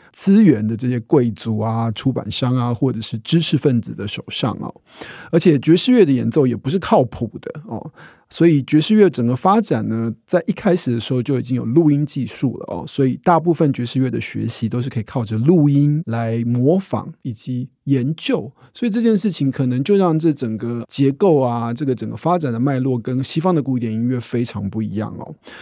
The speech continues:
接下来就想要来问应成老师，你觉得爵士乐是不是啊，其实还是男性比较多？那你是怎么样去挑选出你觉得这个比较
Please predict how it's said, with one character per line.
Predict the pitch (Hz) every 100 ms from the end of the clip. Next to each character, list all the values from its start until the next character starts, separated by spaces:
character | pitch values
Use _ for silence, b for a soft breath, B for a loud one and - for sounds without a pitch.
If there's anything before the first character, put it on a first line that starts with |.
| B
接 | B 156
下 | 151
来 | 131
就 | 113 135
想 | 107 110
要 |
来 | 117 110
问 | 117 120 117 - b b b
应 | 220 190
成 | 139
老 | 110 104
师， | - 120 120
你 | 120
觉 | 113 143 160
得 | 196 185 185 202 208
爵 | 214
士 | 233 - 277
乐 | 269
是 | 233 - 233
不 |
是 | 175 - 196 160 139 b b b
啊， | - 95
其 | - -
实 | 127 - 117 123
还 | 101 - 104
是 | -
男 | 139 113
性 | 117 143
比 | 135
较 | - 110
多？ | - - 160 - B B
那 | - 185 170 147
你 | 135
是 | 120 233
怎 | 180
么 | 117
样 | 123 139 135 127
去 | 131 - 131 117
挑 | - 180 208
选 | 214 - 101
出 | 98 - 139 135 139 139
你 | 110 101
觉 | - 110
得 | 104 110 110 110
这 | -
个 | 123
比 | 98
较 | 120